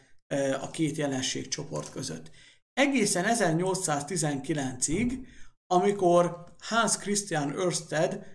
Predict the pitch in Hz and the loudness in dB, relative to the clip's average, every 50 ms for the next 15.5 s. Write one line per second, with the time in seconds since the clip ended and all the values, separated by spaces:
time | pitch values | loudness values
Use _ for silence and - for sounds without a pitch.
0 | - - - - - 202 202 202 175 - 147 135 143 143 143 - - 190 185 170 | -16 -16 -10 -2 2 4 4 4 2 0 -2 -2 -2 -2 -2 -2 -2 -2 0 0
1 | 175 156 151 147 - - 170 175 165 - 160 147 143 143 156 165 165 160 160 156 | 0 0 0 -2 -2 0 2 4 4 4 4 4 2 0 0 0 -2 -2 -2 0
2 | 165 156 143 139 143 143 139 139 139 139 135 - - 147 - - - 151 - - | 0 0 2 2 0 0 0 -2 -4 -6 -6 -6 -6 -6 -8 -8 -8 -8 -8 -6
3 | 143 - - - - - - - - _ _ _ _ - 180 185 196 185 - - | -8 -8 -10 -12 -18 -20 -20 -20 -20 _ _ _ _ -6 -2 0 0 0 0 0
4 | - 262 285 262 262 220 - - - 226 208 202 190 190 190 233 202 - 214 196 | 0 2 2 2 2 0 0 0 -2 0 0 2 2 0 0 0 -2 0 0 0
5 | 180 180 180 175 - - 180 160 156 156 - 208 180 175 165 160 156 202 202 190 | 0 0 0 0 0 0 0 0 0 -2 -4 -2 -2 0 -2 -2 -2 -2 -2 -2
6 | 180 175 - 180 160 156 - - - - - - 175 175 190 190 170 - 170 151 | -2 -2 0 -2 -2 -2 -4 -10 -18 -20 -14 -6 -2 0 2 2 2 0 -4 -4
7 | - 180 175 160 160 156 151 151 156 147 - - 143 143 - - 208 208 - 160 | -2 -2 0 0 0 0 -2 -2 -4 -4 -6 -6 -4 -4 -4 -4 -4 -4 -4 -4
8 | 156 156 156 151 151 147 143 143 147 143 - 156 147 147 151 - - 180 180 175 | -4 -2 -2 -2 -2 -2 -2 -2 -4 -6 -6 -8 -8 -8 -8 -6 -2 0 0 0
9 | 165 165 151 147 139 139 143 139 - 196 180 190 185 185 190 190 196 208 208 208 | 0 -2 -6 -4 -4 -4 -4 -4 -6 -4 -4 -2 -2 -2 -2 -2 -2 -2 -2 -4
10 | - - - - - - _ _ _ _ _ _ - 185 214 214 - 220 196 190 | -8 -16 -18 -20 -20 -20 _ _ _ _ _ _ -2 0 0 0 2 4 6 6
11 | 190 185 185 - 254 240 208 196 202 202 196 185 175 180 - - 208 208 233 269 | 6 6 4 2 2 2 2 2 0 0 0 0 0 -2 -2 0 2 4 4 4
12 | 190 185 180 160 - 185 160 160 202 185 180 175 170 175 180 160 156 156 151 156 | 4 2 0 0 0 0 -2 -2 -2 -2 0 0 0 -2 -2 -2 -2 -2 -4 -2
13 | - 185 185 185 180 180 - 165 165 160 156 160 165 151 151 175 165 151 160 156 | 0 0 2 2 2 0 0 0 0 -2 -2 -2 -2 -2 -2 -2 0 0 0 0
14 | 156 156 151 156 151 143 143 151 156 151 156 156 - - 156 156 151 147 143 143 | 0 0 0 -2 -4 -6 -6 -6 -6 -4 -6 -6 -4 -2 -2 -2 -2 -2 -4 -4
15 | 143 143 135 139 139 - 135 139 143 143 | -4 -6 -6 -6 -8 -6 -4 -4 -4 -6